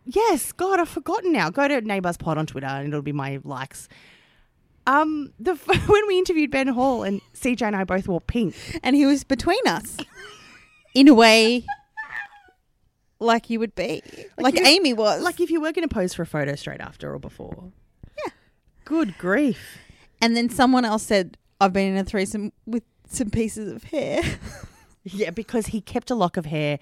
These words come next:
Speaker 1: which in my head canon was from a beloved golden retriever, <laughs> not unlike the one we just saw at the park before.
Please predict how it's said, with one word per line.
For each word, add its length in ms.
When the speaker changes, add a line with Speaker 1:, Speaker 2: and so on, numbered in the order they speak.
Speaker 1:
which 240
in 120
my 220
head 220
canon 340
was 180
from 200
a 80
beloved 420
golden 340
retriever, 600
<laughs> 720
not 160
unlike 260
the 80
one 140
we 80
just 240
saw 100
at 80
the 60
park 340
before. 500